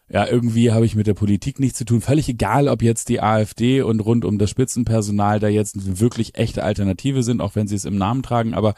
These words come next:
ist da nicht mehr so ein Lebensgefühl einfach das, was sich da Bahn bricht? Und müssten wir das nicht eigentlich in Wahrheit auf das runtersizen und sagen, pass auf, also das sind zwei Länder, das sind im Übrigen auch nicht die größten in Deutschland.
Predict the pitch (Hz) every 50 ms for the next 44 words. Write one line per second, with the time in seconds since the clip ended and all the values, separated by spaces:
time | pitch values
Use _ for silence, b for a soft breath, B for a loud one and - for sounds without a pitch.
0 | B B B B B B B B B B - 113 120 - - 139 131 131 131 120
1 | - 127 117 110 117 123 131 120 120 113 107 104 101 101 107 131 143 170 170 -
2 | - - 151 135 - - 160 170 175 175 151 - - - 127 - - 117 113 -
3 | 123 135 131 - - 131 135 - 143 127 - - 127 127 127 127 135 135 120 117
4 | 117 120 127 135 147 151 139 117 117 127 147 165 - - - - - b b b
5 | b b b b b b b b _ - 107 113 - - - 120 113 147 147 -
6 | - 139 135 131 127 117 127 123 113 - - 113 123 131 127 117 127 123 110 113
7 | 113 120 127 127 - - 107 98 - 107 120 120 113 107 101 98 117 139 - 151
8 | 147 135 - - 123 127 143 147 131 135 131 120 107 101 113 110 113 113 117 107
9 | 113 113 120 131 123 101 - - 98 92 98 101 95 101 101 98 107 113 123 127
10 | - - - - 107 101 101 101 101 107 143 151 147 143 123 113 107 - 117 117
11 | 104 98 107 113 107 104 117 117 110 - - - - 113 101 - - 98 92 92
12 | 90 107 131 - - - 139 131 127 127 127 127 127 - - 143 139 151 165 -
13 | -